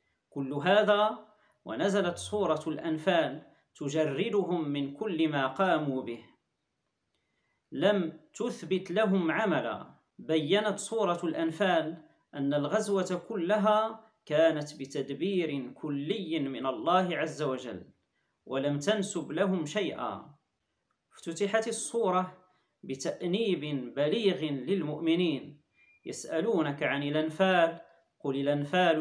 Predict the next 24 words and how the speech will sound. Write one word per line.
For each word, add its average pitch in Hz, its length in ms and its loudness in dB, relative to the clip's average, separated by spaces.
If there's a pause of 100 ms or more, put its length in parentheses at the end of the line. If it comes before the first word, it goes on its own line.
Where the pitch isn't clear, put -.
لله 160 520 0
والرسول." 156 680 2 (1160)
أخبرت 214 720 2 (560)
أن 160 240 2
كل 185 520 -2
شيء 196 520 0
في 156 140 -6
الغزوة 214 720 -2 (280)
كان 160 380 2
من 151 160 0
الله 170 480 6
سبحانه 147 640 -2
عز 131 220 -4
وجل، 135 600 -4 (920)
هو 165 180 4
الذي 214 480 2
أخرج 180 440 0
رسوله 165 720 0
صلى 131 300 -4
الله 180 420 4
عليه 175 400 2
وسلم 160 540 -2
من 151 200 -2
بيته 147 560 0